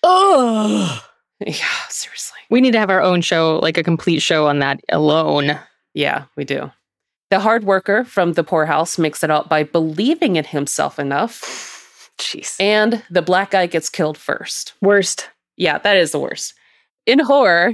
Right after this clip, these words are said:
Speaker 2: there are a disturbing number of tropes that apply specifically to Black characters.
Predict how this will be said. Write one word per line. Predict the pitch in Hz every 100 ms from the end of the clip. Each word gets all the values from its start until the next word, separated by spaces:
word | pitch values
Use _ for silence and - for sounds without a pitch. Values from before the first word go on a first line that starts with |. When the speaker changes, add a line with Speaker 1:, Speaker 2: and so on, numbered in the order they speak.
| 226
Speaker 2:
there | 196 196 190
are | 180 185 180 -
a | 185
disturbing | 185 - 233 233 220
number | 180 170
of | 156
tropes | - 160 151
that | 175
apply | 165 175 156
specifically | - 170 - 233 330 - 196 190
to |
Black | 165 165 147
characters. | - 226 185 - 156 - -